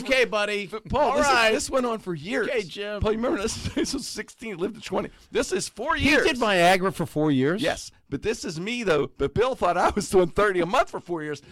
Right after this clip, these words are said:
Speaker 2: I was walking like <laughs> James Brolin, man. I,
Speaker 1: Oh.
Speaker 2: "Hey, Bill, what's going on? Where's my Viagra?" But, like, if it was twenty-seven, he'd get nervous.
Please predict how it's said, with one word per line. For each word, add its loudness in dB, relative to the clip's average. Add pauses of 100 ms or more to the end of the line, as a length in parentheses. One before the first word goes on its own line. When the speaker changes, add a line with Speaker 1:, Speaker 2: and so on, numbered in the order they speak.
(240)
Speaker 2:
I 4
was 0
walking 0
like -6
<laughs> -12
James -4
Brolin, 2
man. -2
I, 0
Speaker 1:
Oh. -10
Speaker 2:
"Hey, 0
Bill, 4
what's 0
going 0
on? 2
Where's -6
my -6
Viagra?" -8 (680)
But, -8
like, -2
if -6
it -2
was -4
twenty-seven, -6
he'd -8
get -10
nervous. -8